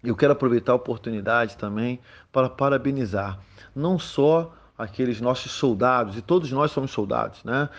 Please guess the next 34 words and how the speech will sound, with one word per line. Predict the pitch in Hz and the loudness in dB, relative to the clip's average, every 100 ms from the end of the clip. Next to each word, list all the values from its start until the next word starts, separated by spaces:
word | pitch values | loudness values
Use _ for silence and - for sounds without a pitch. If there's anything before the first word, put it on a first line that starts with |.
| - | -12
Eu | 110 | -10
também | 113 117 113 | -2 -2 -2
sou, | - 117 104 95 - - - - | 0 0 0 -2 -12 -20 -20 -6
não | 123 | -4
só | 143 - 135 | -2 2 2
aqueles | 135 127 | 2 -4
militares | 127 123 - 131 135 135 135 - _ _ _ | -2 -2 0 2 2 2 -4 -12 _ _ _
que | - | -10
estão | 113 - 135 131 | -10 0 2 6
hoje | 139 120 | 4 2
na | 127 | 0
ativa, | 127 - 120 117 90 87 85 _ _ _ _ | -2 -2 2 2 0 -6 -14 _ _ _ _
mas | 113 113 | -6 -2
também | 135 117 123 | 0 0 -2
todos | - 147 156 165 147 139 | -2 2 6 6 4 -2
os | 131 123 | -2 -2
antigos | 110 - 151 135 127 | -2 0 0 2 0
integrantes | 131 120 101 117 131 127 - - - - _ | 0 0 2 2 0 -2 -14 -20 -20 -20 _
do | 107 | -2
nosso | 113 117 107 | 0 0 0
batalhão, | 107 117 104 98 117 120 | 0 2 0 0 0 0
do | 107 | -2
nosso | 107 107 | -4 -6
C | - | 0
F | 117 - | 0 0
sol, | 98 - 95 87 - _ _ - _ | -6 0 0 0 -8 _ _ -20 _
que | 120 | 0
ajudaram | 117 117 95 123 135 | 2 0 2 2 2
a | |
construir | 123 131 - - 113 123 | 0 -8 -10 -8 -4 0
a | 131 | 0
história | - - - 139 156 151 | -2 -8 2 4 4 2
do | 127 | 0
batalhão | 117 123 - 107 92 85 | -2 -2 0 -2 -4 -8